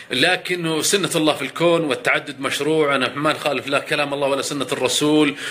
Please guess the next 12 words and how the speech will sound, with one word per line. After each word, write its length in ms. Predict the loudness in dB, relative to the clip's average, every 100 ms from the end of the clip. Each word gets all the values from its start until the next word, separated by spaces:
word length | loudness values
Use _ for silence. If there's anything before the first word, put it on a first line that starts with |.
| 0
ولكن 380 | 2 2 2 -4
له 200 | -4 -4
شروط، 500 | -2 2 2 2 4
يجب 220 | 2 4
أن 80 | 0
تنفذ 340 | 0 -2 -4
تلك 260 | -4 -2 -2
الشروط 580 | -2 -2 0 0 0 -4 -14 -16 -2
حتى 300 | 0 0 -2
أنه 120 | -4
يصبح 380 | -4 -4 -4 2
إيش؟ 160 | 2